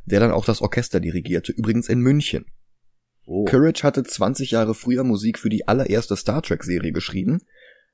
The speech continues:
Speaker 1: außerdem für die Waltons und andere T-V-Serien. Ja, und die Regie? Da hatten die Cannon-Cousins als erstes Richard Donner gefragt,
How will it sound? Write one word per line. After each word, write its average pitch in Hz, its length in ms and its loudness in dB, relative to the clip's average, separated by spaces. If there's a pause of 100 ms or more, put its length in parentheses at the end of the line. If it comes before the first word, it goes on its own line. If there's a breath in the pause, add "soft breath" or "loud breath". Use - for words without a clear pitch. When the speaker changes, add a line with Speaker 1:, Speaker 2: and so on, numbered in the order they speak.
Speaker 1:
außerdem 110 400 -2
für 117 120 0
die 107 120 4
Waltons 95 480 2
und 95 120 0
andere 90 260 0
T-V-Serien. - 760 -4 (1160)
Ja, - 120 2
und 90 140 -4
die 107 40 2
Regie? 104 480 0 (400)
Da - 260 2
hatten 156 240 0
die 139 120 -4
Cannon-Cousins 123 920 2
als 98 200 -2
erstes 101 340 0
Richard 95 280 2
Donner 160 220 4
gefragt, 92 560 -2